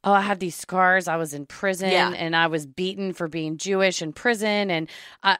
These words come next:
Speaker 1: I, you know, I'm because of this, uh, my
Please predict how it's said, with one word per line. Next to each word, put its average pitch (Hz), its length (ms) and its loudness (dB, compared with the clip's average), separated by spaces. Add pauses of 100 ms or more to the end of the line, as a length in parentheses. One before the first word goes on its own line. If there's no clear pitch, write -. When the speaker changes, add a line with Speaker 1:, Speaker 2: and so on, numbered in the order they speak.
Speaker 1:
I, 180 220 -4
you 175 180 -2
know, 165 120 0
I'm 160 240 -2 (340)
because 196 360 -4
of 190 140 -2
this, 196 280 2
uh, 180 200 -8
my 151 240 -2